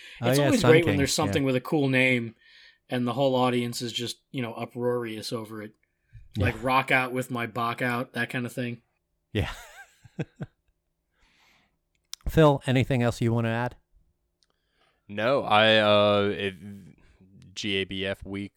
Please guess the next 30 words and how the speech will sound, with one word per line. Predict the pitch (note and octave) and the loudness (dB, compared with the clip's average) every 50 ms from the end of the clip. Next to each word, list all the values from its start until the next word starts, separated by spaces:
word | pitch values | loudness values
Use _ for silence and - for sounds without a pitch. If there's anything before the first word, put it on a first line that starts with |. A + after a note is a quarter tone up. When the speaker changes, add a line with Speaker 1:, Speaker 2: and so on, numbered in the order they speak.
| _ _ G2+ | _ _ _
Speaker 3:
did | - F#2+ F#2+ F#2 F#2 | -8 -8 -8 -8 -10
bring | - G2 F#2 F#2 F2+ F#2 F#2 F2+ F2+ | -12 -10 -8 -8 -8 -8 -10 -10 -12
a, | F#2 E2+ - F#2 F2+ F2+ F2+ F2 F2 F2 | -14 -12 -10 -8 -8 -8 -8 -8 -8 -8
uh, | F2 F2 F2 F2+ F2+ F2 F2 F2 F2 - _ _ _ _ _ _ _ _ _ _ _ _ | -10 -10 -10 -10 -10 -10 -12 -14 -16 -20 _ _ _ _ _ _ _ _ _ _ _ _
history, | - - A#2+ A2 - - - G2+ G2 G2 G#2+ A#2 A#2+ A#2+ - - - | -8 -6 -4 -4 -4 -2 -2 -2 -2 0 -2 -2 -4 -8 -10 -10 -6
uh, | F2+ F#2 F2+ F2+ F2 F2 F2 F2 - | -2 0 0 2 2 0 0 -2 -4
to | - - F#2 | -8 -8 -8
my | F2+ E2+ E2 | -6 -6 -6
Facebook | - - - G2 G#2 - - E2+ D#2+ - | -6 -6 -4 -4 -4 -6 -8 -12 -12 -10
page, | - - E2+ E2+ E2+ F2+ F#2 - - - | -8 -6 -4 -4 -4 -4 -6 -8 -10 -10
and | A1+ D#2+ F2 F2 F2 E2+ E2+ E2+ | -10 -8 -6 -6 -6 -8 -8 -10
I | E2+ F2 E2+ E2+ E2+ F2 | -10 -10 -10 -10 -10 -10
found | - - F2+ F2 F2 F2 | -10 -10 -10 -10 -10 -10
some | - F2+ F2 E2+ E2+ | -12 -12 -12 -12 -12
photos | - - F2 F2 F2 F2 F2 E2+ E2 E2+ F2+ | -10 -10 -8 -6 -6 -6 -6 -8 -8 -10 -10
of, | F2 E2+ E2+ E2+ E2+ F2 | -8 -8 -8 -8 -8 -8
uh, | F2+ F2 F2 E2+ F2 E2+ F2 E2+ F#2 F2 F#2 F#2+ | -8 -8 -8 -6 -6 -8 -8 -8 -10 -14 -16 -16
you | F#2 F2+ F2+ F2+ F#2 | -10 -8 -6 -6 -4
and | E2+ F2 | -4 -4
I, | F2 F#2+ A2+ B2 A2+ - _ - - - - - _ _ - G2 | -4 -4 -4 -4 -6 -8 _ -20 -20 -20 -20 -20 _ _ -4 0
uh, | F#2+ F#2 F2+ F2 F2+ F2+ F2+ F2 F2 F2 F2 F2 F2 F2 F#2 F#2 - - - G2+ - A1 | 0 2 2 2 2 2 2 2 2 0 0 -2 -2 -4 -8 -10 -16 -20 -20 -20 -20 -20
shit, | - - - - - F#2+ G#2+ - - _ _ _ | -20 -18 -14 -8 -6 -6 -6 -6 -10 _ _ _
ten | - - F#2+ F2+ F2+ | -12 -10 -8 -8 -6
years | F2+ F#2+ G2+ G2+ G#2+ | -8 -8 -8 -8 -8
ago, | G2+ G#2+ A2 A2 G#2 | -8 -6 -6 -6 -6
somewhere | - - A2 G#2+ G#2 G#2 G#2+ G#2+ | -8 -10 -10 -10 -10 -10 -10 -10
around | G#2+ G#2+ G#2+ | -10 -10 -10
there. | A2 A2+ A#2+ A#2 G2+ G#2 F#2+ | -12 -12 -12 -12 -14 -16 -18
Um, | F#2 F2 E2 E2 E2 E2 E2 E2 D#2+ E2 E2 F2 G2 - | -14 -12 -12 -10 -10 -10 -10 -12 -12 -14 -16 -20 -20 -16
and | - E2+ E2+ E2 D#2+ D#2+ D#2+ F2 F#2+ | -12 -10 -8 -8 -10 -12 -16 -18 -20